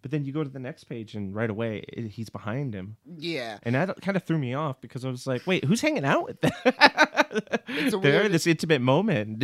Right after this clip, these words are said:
Speaker 1: <laughs> Someone's
Speaker 2: it's a
Speaker 1: just,
Speaker 2: weird
Speaker 1: like, watching
Speaker 2: angle,
Speaker 1: them.
Speaker 2: but apparently he has his back to him, I assume. Yeah.
Speaker 1: Yeah.
Speaker 2: So, uh, yeah, as they're, as they're doing this smooth talk, smooth nihilistic, like,
Speaker 1: Suicide
Speaker 2: stab,
Speaker 1: pact,
Speaker 2: stab me in the
Speaker 1: uh,
Speaker 2: heart talk.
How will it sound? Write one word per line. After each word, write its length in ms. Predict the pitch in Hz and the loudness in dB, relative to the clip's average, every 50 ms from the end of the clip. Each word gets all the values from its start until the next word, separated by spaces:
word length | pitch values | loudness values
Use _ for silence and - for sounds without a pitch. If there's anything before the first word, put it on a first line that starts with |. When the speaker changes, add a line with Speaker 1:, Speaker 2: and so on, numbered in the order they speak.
| - - | 2 2
Speaker 1:
<laughs> 40 | |
Someone's 380 | - - - 131 - - 151 175 | 0 -4 -4 -4 -4 -2 -2 -2
Speaker 2:
it's 80 | 208 160 | 0 0
a 20 | |
Speaker 1:
just, 120 | 165 202 | -2 0
Speaker 2:
weird 180 | 202 202 196 190 | 2 2 2 2
Speaker 1:
like, 80 | 175 156 | 4 4
watching 260 | 120 - 151 143 - | 4 2 2 0 -2
Speaker 2:
angle, 160 | - - 101 | -4 -4 -4
Speaker 1:
them. 80 | 98 110 | -6 -6
Speaker 2:
but 140 | 131 139 | -6 -8
apparently 500 | 131 131 170 175 143 127 120 127 127 123 | -10 -8 -8 -8 -8 -10 -10 -12 -12 -12
he 100 | 127 135 | -10 -10
has 240 | 123 113 110 107 101 | -10 -10 -10 -12 -14
his 120 | 95 92 - | -18 -20 -20
back 300 | _ - 80 73 - _ | _ -20 -20 -20 -20 _
to 100 | - - | -20 -20
him, 180 | - 60 73 76 | -20 -20 -20 -20
I 100 | 80 78 | -20 -20
assume. 420 | 69 - - - 69 60 - 143 139 131 | -20 -20 -20 -20 -20 -20 -20 -20 -18 -18
Yeah. 280 | 104 101 71 65 98 139 - - - - - - | -16 -16 -16 -16 -18 -20 -20 -20 -20 -20 -14 -10
Speaker 1:
Yeah. 200 | 110 98 92 95 101 - | -10 -8 -8 -10 -12 -16
Speaker 2:
So, 520 | _ - - 175 170 156 147 143 139 135 | _ -12 -4 -2 -2 0 0 -2 -2 -2
uh, 220 | 131 135 135 127 123 | -4 -4 -6 -6 -6
yeah, 400 | 127 127 139 156 160 143 123 117 135 | -6 -4 -2 -2 -2 -2 -2 -4 -4
as 180 | 147 151 151 | -4 -4 -4
they're, 260 | 151 151 139 135 131 | -4 -4 -4 -4 -4
as 220 | 113 117 139 143 147 | -6 -6 -6 -8 -8
they're 120 | 147 135 | -12 -12
doing 260 | 131 135 127 120 117 | -10 -10 -10 -10 -10
this 320 | 113 113 107 - - - 117 - | -12 -12 -12 -12 -14 -14 -16 -16
smooth 500 | - - - 135 120 117 113 117 117 123 _ _ _ _ _ | -16 -16 -14 -14 -14 -14 -14 -14 -16 -20 _ _ _ _ _
talk, 340 | - - 143 135 123 123 - _ _ _ - - 139 - _ _ _ _ _ | -14 -12 -10 -10 -10 -12 -16 _ _ _ -20 -20 -20 -20 _ _ _ _ _
smooth 500 | - - - - 131 123 135 151 151 156 _ - | -16 -14 -12 -10 -8 -8 -8 -8 -10 -14 _ -14
nihilistic, 720 | 151 143 143 147 147 135 143 147 151 - - 165 160 156 - - - | -12 -12 -10 -8 -8 -6 -6 -8 -10 -12 -12 -12 -12 -14 -14 -14 -12
like, 240 | 165 123 120 123 117 | -8 -8 -8 -6 -4
Speaker 1:
Suicide 480 | - - 147 143 151 147 143 139 135 | 2 4 6 6 8 8 8 8 8
Speaker 2:
stab, 20 | - | 6
Speaker 1:
pact, 320 | - 143 139 135 127 - | 6 6 8 8 6 4
Speaker 2:
stab 300 | - - - 147 143 151 | 0 -4 -2 -2 -2 0
me 80 | - - | 2 4
in 40 | |
the 60 | 120 117 | 6 6
Speaker 1:
uh, 220 | 113 107 104 101 | 6 6 4 4
Speaker 2:
heart 260 | 104 104 - 226 - | 2 2 0 -2 -6
talk. 400 | - - 233 269 320 311 - - | -6 -6 -4 -4 -4 -8 -10 -14